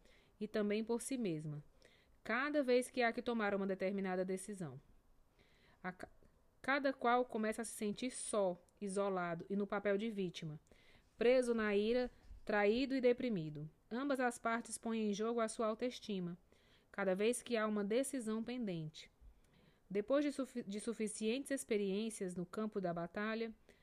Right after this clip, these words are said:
os sentimentos de amar e ser amado desaparecem. Às vezes, os casais tratam de evitar esses problemas, aceitando o que um assuma o papel do chefe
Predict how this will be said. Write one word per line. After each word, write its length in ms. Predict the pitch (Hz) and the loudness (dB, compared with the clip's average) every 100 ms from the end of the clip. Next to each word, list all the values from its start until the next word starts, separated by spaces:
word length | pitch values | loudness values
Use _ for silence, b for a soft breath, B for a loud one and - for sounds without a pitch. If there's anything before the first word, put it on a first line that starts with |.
| B B 208 | B B -6
os 120 | 208 | -2
sentimentos 680 | 220 214 214 220 269 262 | -2 0 0 0 0 -2
de 100 | 220 233 | 0 0
amar 280 | 226 208 202 | 2 0 0
e 60 | |
ser 220 | 202 202 | 0 -2
amado 320 | 190 190 180 185 | -2 -2 -2 -2
desaparecem. 840 | 190 190 190 214 175 147 - 151 - - - - - _ _ _ _ _ _ - b b b b b | -2 -2 -2 -4 -4 -6 -10 -14 -14 -18 -16 -18 -20 _ _ _ _ _ _ -20 b b b b b
Às 220 | 180 196 196 | -4 -2 2
vezes, 360 | 240 254 214 | 4 4 2
os 140 | 214 - | -2 -2
casais 460 | 202 190 214 214 | -2 0 -2 -2
tratam 360 | - 214 220 202 | -4 -4 -2 0
de 120 | 202 | 0
evitar 460 | 208 214 - 247 269 | 0 -2 -2 0 0
esses 280 | 262 226 | -2 -6
problemas, 680 | - 202 180 160 156 156 - _ b b b _ | -2 -2 0 -2 -4 -8 -12 _ b b b _
aceitando 760 | 196 - 202 202 247 254 247 180 | -6 0 0 0 -2 -2 -2 -4
o 60 | |
que 340 | 190 - 226 - _ _ - - - _ _ _ _ | -6 -6 -6 -6 _ _ -20 -20 -20 _ _ _ _
um 140 | 214 262 | -2 -2
assuma 420 | 254 - 254 254 | -4 -2 -2 -2
o 80 | 247 | 0
papel 340 | 233 226 220 | 0 2 0
do 80 | 233 | 0
chefe 600 | 226 - 214 240 - 269 | -4 0 0 0 -6 -14